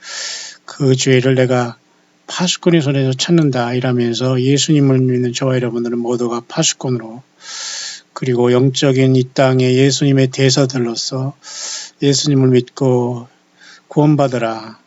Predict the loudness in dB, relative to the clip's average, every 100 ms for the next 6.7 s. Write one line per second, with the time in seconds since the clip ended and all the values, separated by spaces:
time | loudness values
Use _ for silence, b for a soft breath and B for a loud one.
0 | _ -2 0 0 0 2 0 2 2 2
1 | 0 0 0 2 0 -2 -4 -10 B B
2 | -2 2 2 2 0 0 -2 -4 -6 -6
3 | -10 -4 2 2 4 2 2 -2 -6 -6
4 | -8 -10 _ b b b -2 0 2 2
5 | 2 2 2 0 -2 -2 -4 -2 -2 -2
6 | -2 0 -2 -4 -6 -6